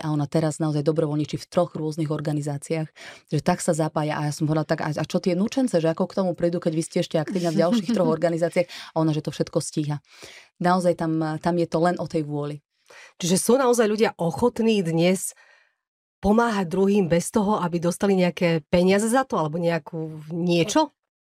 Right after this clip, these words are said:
Speaker 2: Nejakú odmenu?
Speaker 1: Ja som sama prekvapená, ale prichádzajú. Ja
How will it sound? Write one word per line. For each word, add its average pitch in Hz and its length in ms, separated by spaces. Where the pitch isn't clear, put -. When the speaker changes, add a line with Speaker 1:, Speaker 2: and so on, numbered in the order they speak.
Speaker 2:
Nejakú 190 200
odmenu? 233 360
Speaker 1:
Ja 160 160
som 175 160
sama 190 320
prekvapená, 156 720
ale 151 400
prichádzajú. 156 800
Ja 151 400